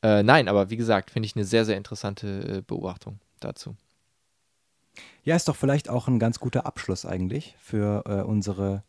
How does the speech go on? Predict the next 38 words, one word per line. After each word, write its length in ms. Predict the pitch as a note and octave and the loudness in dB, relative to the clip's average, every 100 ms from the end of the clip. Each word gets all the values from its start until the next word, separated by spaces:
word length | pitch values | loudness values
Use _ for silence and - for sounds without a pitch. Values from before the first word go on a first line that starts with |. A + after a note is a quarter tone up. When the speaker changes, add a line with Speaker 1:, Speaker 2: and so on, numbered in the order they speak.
| - | -20
Speaker 2:
Folge 440 | - G#2+ G#2+ G#2+ | -6 -2 0 0
Nummer 300 | G#2 G2+ F#2 | 0 0 -2
eins. 400 | F2+ G#2+ E3 - _ _ _ _ - | -4 -4 -6 -10 _ _ _ _ -14
Speaker 1:
Nennen 260 | G2+ A2+ C#3 | -4 -2 0
wir's, 240 | C3+ - | -2 -4
äh, 240 | - A#2 A2 | -4 -4 -4
wie, 180 | G#2+ | -6
wie 100 | G#2 | -6
nennen 220 | F2+ A2+ D#4+ | -8 -6 -4
wir 80 | |
es 100 | G3+ | -6
eigentlich? 500 | - F#2+ F#2 G#2 - _ _ | -6 -10 -10 -12 -14 _ _
Haben 140 | A2 | -10
wir, 80 | G2+ | -8
haben 80 | G2 | -6
Speaker 2:
Ja, 40 | G2+ | 0
Speaker 1:
wir 80 | |
Speaker 2:
müssen 200 | G2 B2+ D#3+ | 2 2 2
wir 60 | |
mal 80 | C3 | 0
Speaker 1:
einen 80 | A#2+ | 0
Speaker 2:
überlegen 420 | A#2 A2 A2+ F#2 | -2 0 0 0
noch. 320 | E2+ E2 - _ - | -2 -4 -12 _ -8
Speaker 1:
Ja, 200 | F#2 - _ _ _ _ | -8 -8 _ _ _ _
sowas 300 | - G2+ G2 | -4 -2 -2
Speaker 2:
Ähm, 300 | G2 G2 F#2+ - _ - - - - - | -4 -4 -8 -12 _ -20 -20 -20 -20 -10
wird 200 | G#2 - | -10 -6
sich 220 | A2+ A2+ | -8 -4
in 140 | A2 | -2
dem, 340 | G#2 G2+ G2+ G2 | 0 0 -2 -2
in 120 | G2+ | -4
dem, 300 | G2+ G2+ G2 G2 A2 | -4 -4 -6 -10 -12
in 60 | |
Speaker 1:
in 40 | G#2 | -6
Speaker 2:
dem 120 | G#2+ | -2
Speaker 1:
der 80 | G2 | 0
Speaker 2:
Pot-, 40 | |
Speaker 1:
Nachbesprechung. 600 | F#2+ - A2 - F#2 F2 | 0 0 -4 -4 -8 -8